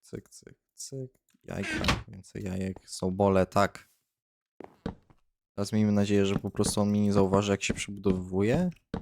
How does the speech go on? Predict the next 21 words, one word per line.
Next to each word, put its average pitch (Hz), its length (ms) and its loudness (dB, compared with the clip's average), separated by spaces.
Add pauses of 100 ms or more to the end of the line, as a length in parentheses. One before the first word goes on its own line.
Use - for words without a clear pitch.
(560)
Ui. 165 380 -2 (1200)
Perfekcyjnie. 147 720 -8 (500)
Ja 98 40 -6
wezmę - 200 -2
tą 95 160 -6
skrzynkę. 165 840 2 (800)
Dostanę 139 360 4
armor. 165 500 4
<gasps> 262 600 4 (1120)
Wszystko - 200 -4
według 117 220 2
mojego 127 240 -2
planu. - 380 -6 (480)
Ui. 156 420 -2 (960)
Dobra, 117 500 4
on, 127 260 2
ktoś - 440 -4
już 147 120 -2
wziął 127 240 4
to, 98 300 -2 (320)
więc 98 580 0